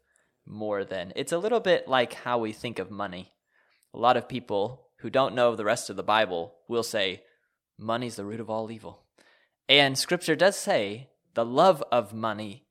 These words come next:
is the root of all kinds of evils. And Jesus says in Luke sixteen, "No one can serve two masters. You'll hate one and love the other."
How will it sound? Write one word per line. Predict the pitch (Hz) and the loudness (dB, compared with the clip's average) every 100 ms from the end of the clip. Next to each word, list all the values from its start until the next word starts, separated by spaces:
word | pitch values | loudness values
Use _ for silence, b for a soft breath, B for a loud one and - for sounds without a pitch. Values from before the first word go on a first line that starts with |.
| - | 0
is | 151 139 | 2 2
the | 120 | -2
root | 120 135 | 0 -2
of | 117 | 2
all | 120 113 | 0 0
kinds | 120 113 107 | -2 -4 -6
of | 110 | -10
evils. | 107 107 127 156 - b b b b b - | -8 -6 -4 -6 -14 b b b b b -6
And | 123 | 0
Jesus | 139 165 147 | 2 4 2
says | 135 139 127 | 2 2 2
in | 120 | -2
Luke | 120 117 | -4 -2
sixteen, | 170 - - 123 113 113 - | -4 -4 -6 -6 -6 -12 -2
"No | 131 | 0
one | 139 131 | 0 -2
can | 120 | -8
serve | 113 135 117 | -4 -2 -2
two | - 113 | -4 -2
masters. | 120 123 - 120 120 117 - - b b b b b b - | 0 0 -2 -2 -2 -2 -6 -10 b b b b b b -10
You'll | 104 | -8
hate | 113 131 - | 0 0 0
one | 120 120 113 | -2 -2 -4
and | 104 | -4
love | 107 110 | -2 -2
the | 104 104 | -4 -2
other." | 107 110 104 | -2 -4 -8